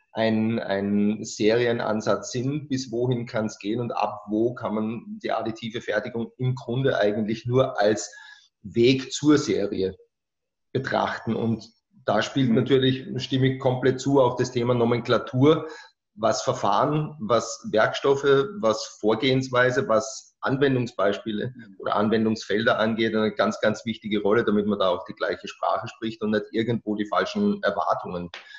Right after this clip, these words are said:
Speaker 1: geschürt werden, was ja in der Vergangenheit leider sehr, sehr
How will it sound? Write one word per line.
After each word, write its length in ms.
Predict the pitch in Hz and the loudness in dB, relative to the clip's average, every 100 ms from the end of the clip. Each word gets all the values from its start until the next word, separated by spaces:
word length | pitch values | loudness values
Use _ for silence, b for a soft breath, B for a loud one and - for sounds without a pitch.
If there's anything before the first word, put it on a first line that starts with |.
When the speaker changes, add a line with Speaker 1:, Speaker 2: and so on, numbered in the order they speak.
| B - | B -6
Speaker 1:
geschürt 460 | 104 - 113 104 - | -6 -2 0 0 2
werden, 240 | 92 95 - | 0 0 -2
was 160 | 92 | -2
ja 60 | 98 | 0
in 60 | |
der 100 | 95 | -2
Vergangenheit 540 | 95 87 90 92 92 - _ - | -4 -4 -4 -2 -4 -6 _ -20
leider 580 | 73 87 90 95 101 | -14 -6 -4 0 0
sehr, 240 | 95 95 92 | 0 0 2
sehr 280 | 104 92 | 2 0